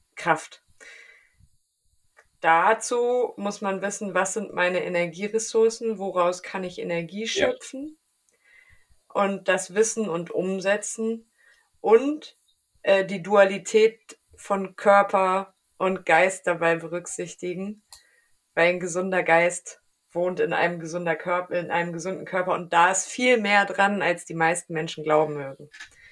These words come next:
Speaker 2: Ja, absolut.
Speaker 1: Genau. Die Gefühle während einer Krise können dich immer wieder einholen, lass sie da sein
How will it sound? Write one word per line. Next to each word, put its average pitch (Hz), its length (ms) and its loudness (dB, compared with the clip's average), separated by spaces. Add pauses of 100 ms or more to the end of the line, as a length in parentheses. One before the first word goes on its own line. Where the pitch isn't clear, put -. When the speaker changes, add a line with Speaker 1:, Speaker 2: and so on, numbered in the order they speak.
(300)
Speaker 2:
Ja, - 200 4 (920)
absolut. - 500 -6 (100)
Speaker 1:
Genau. 170 400 0 (960)
Die 196 260 -4
Gefühle 277 460 4
während 240 240 4
einer 202 240 0
Krise 226 360 0
können 208 240 -2
dich 196 160 -10
immer 202 220 -2
wieder - 200 0
einholen, 233 600 -2
lass 202 220 -2
sie 185 120 -8
da 175 260 4
sein 208 440 0